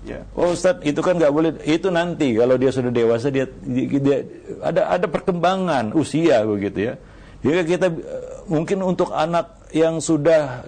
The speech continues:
dewasa, yang sudah, eh, tujuh belas tahun ke atas lah kita katakan ya, kita omongin, nggak boleh lagi ada gambar, gambar yang nggak perlu, dia bisa paham.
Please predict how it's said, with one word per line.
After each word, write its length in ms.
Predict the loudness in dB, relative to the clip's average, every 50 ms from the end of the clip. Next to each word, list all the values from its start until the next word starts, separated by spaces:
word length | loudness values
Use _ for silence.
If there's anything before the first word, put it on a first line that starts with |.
| -8
dewasa, 1040 | -2 2 4 4 6 6 6 6 4 2 0 0 0 2 2 2 0 -2 -4 -8 -14 -16 -14 -10 -6 -4
yang 320 | -2 0 0 0 0 0
sudah, 240 | 0 2 2 2 0 -2 -8 -20 -20 -16
eh, 480 | -10 -8 -6 -4 -2 -2 -2 -2 -2 -4 -2
tujuh 240 | -2 0 2 2 2
belas 240 | 2 0 -2 -2 -4
tahun 240 | -4 -4 -4 -4 -4
ke 80 | -4
atas 480 | -2 -2 -2 -2 -2 -2 -2 -2 -2 -2
lah 120 | -2 -2 -2
kita 240 | -2 -2 -4 -2 -2
katakan 400 | -2 0 0 0 0 0 -2 -2 -2
ya, 160 | -2 -2 -4 -6 -12 -20 -20 -20 -20 -20 -20 -20 -20 -20 -20 -20 -20 -20 -20 -12 -10 -4
kita 240 | 0 2 4 4
omongin, 560 | 4 2 2 0 0 0 -2 -2 -2 -4 -2 -2
nggak 160 | -2 0 0
boleh 200 | 0 0 2 2 2
lagi 180 | 2 2 2 2
ada 160 | 2 2 2 2
gambar, 640 | 2 2 2 2 2 2 4 4 4 2 2 0
gambar 260 | 0 0 0 0 0 0 0
yang 80 | 0
nggak 180 | 0 -2 -2 -2
perlu, 320 | -2 -2 0 0 0 -2 -2 -6 -12 -20 -8
dia 140 | -4 -2 -2
bisa 240 | 0 0 0 0 0
paham. 560 | 0 0 0 0 0 0 0 -2 -2 -6 -10